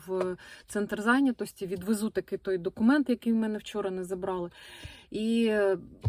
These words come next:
збиралася його почекати, там буквально півтори години мені треба було це зробити. І після цього забрати Миколая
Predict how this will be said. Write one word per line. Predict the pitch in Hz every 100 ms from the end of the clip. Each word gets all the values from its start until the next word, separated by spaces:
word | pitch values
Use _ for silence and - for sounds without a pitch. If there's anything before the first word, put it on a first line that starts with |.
| 208
збиралася | 190 196 240 214 214 220
його | 202 208
почекати, | - - 247 277 302 277
там | 226 220
буквально | 202 190 202 202 202
півтори | 185 214 - 214
години | 196 190 254 302 254
мені | 226 220 214 - -
треба | 208 196
було | 185 190 196
це | - 196 180 _ _ _ _ - - _ - - -
зробити. | 185 185 180 190 180 190 185
І | 196 208 220 -
після | - 190
цього | 185 190
забрати | 180 175 196 190
Миколая | 185 208 240